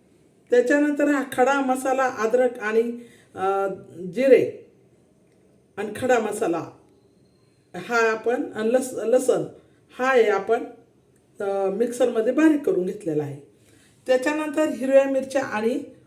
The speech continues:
अ, कढीपत्ता घेतलेला आहे, कारण आपण लाल तिखट त्याच्यात टाकणार नाही, हिरव्या मिरच्याच टाकणार आहोत, कारण आपण पुलाव बनवत आहोत. आत-, आणि त्याच्यासाठी अजून हे काय घेतलं आहे, कांदा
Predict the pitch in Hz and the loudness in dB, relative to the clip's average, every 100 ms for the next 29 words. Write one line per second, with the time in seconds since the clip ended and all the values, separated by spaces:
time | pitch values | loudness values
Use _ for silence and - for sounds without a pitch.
0 | _ _ - 196 196 190 185 185 185 175 | _ _ -12 -6 -2 -2 -2 -2 -2 -4
1 | - 269 285 277 277 226 220 - 170 160 | 0 0 2 0 0 -4 -4 -4 -4 -4
2 | 156 - 226 254 285 277 277 269 269 262 | -8 -10 -4 -2 0 -2 -2 -2 0 -2
3 | 262 269 247 - 208 214 - 196 - 196 | -4 -6 -6 -6 -6 -6 -6 -10 -8 -6
4 | 190 190 220 220 208 220 202 185 165 - | -4 -4 -6 -4 2 2 2 -6 -10 -12
5 | 151 135 147 151 165 143 - - - - | -14 -14 -12 -10 -10 -12 -16 -20 -20 -20
6 | - - - - - - - - _ _ | -20 -20 -20 -20 -20 -20 -20 -20 _ _
7 | - 214 226 233 226 247 - 302 294 277 | -2 -2 0 -4 -4 -8 -2 2 4 4
8 | 233 220 220 180 - - _ _ _ _ | 2 0 -2 -6 -8 -16 _ _ _ _
9 | - 208 214 214 202 240 285 294 285 285 | -8 -6 -4 -6 -4 0 2 2 -2 0
10 | 285 262 - 240 233 254 226 208 185 208 | -2 -2 0 0 2 2 2 0 0 0
11 | 208 202 214 - 262 220 151 - | -2 -4 -4 0 4 4 2 -6